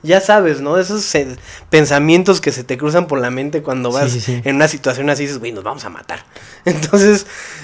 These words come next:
Speaker 1: de repente yo como que les tocaba así como la ventana y les decía así como, "Díganle que, que le bajen, ¿no? Porque, pues, nosotros venimos de acá atrás, no, no, no somos reses ni puercos para que nos traigan así".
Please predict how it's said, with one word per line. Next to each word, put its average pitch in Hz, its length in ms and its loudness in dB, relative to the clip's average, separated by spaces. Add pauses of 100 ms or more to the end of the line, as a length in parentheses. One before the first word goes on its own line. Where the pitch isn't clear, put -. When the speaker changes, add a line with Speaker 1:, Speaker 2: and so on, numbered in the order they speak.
(120)
Speaker 1:
de 160 100 6
repente 170 340 4
yo 190 100 10
como 214 200 4
que 165 100 0
les 143 160 2
tocaba 170 380 2
así 165 180 2
como 165 240 2
la 131 140 2
ventana 139 360 -4
y 170 80 2
les 151 120 0
decía 135 80 -8
así 147 100 -12
como, 147 220 -6
"Díganle 226 380 -6
que, 143 180 -6
que - 120 -8
le 120 140 -4
bajen, 165 460 0
¿no? 143 260 -2
Porque, 135 320 -6
pues, 117 400 -14
nosotros 143 260 -8
venimos 165 220 -6
de 143 60 -4
acá - 160 -8
atrás, 165 320 -2
no, 170 160 0
no, 165 260 -4 (260)
no 165 80 -2
somos 165 300 -4
reses 165 380 2
ni 143 120 0
puercos 160 480 0
para 135 200 -4
que 131 80 -8
nos 131 140 -4
traigan 170 260 2
así". 170 380 -2